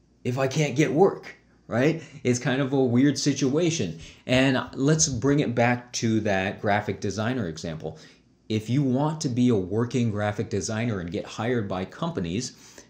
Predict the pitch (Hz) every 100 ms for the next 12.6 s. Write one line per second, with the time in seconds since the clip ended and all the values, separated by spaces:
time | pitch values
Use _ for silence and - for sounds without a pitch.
0 | _ - 107 107 101 98 101 - - 101
1 | 117 120 110 110 - 107 - 117 117 117
2 | 107 98 101 - - _ _ _ - 95
3 | 95 127 220 156 - - _ _ _ _
4 | _ _ _ 101 107 143 160 160 226 170
5 | - - _ - - _ _ _ _ _
6 | _ - 120 107 151 156 147 - - _
7 | - - 123 147 139 135 139 127 147 233
8 | 76 - - _ _ _ _ _ _ _
9 | - 127 123 - 175 196 170 147 139 139
10 | - - 139 165 123 113 - - 104 117
11 | 113 - 113 - 151 160 113 104 123 98
12 | - 139 127 120 117 -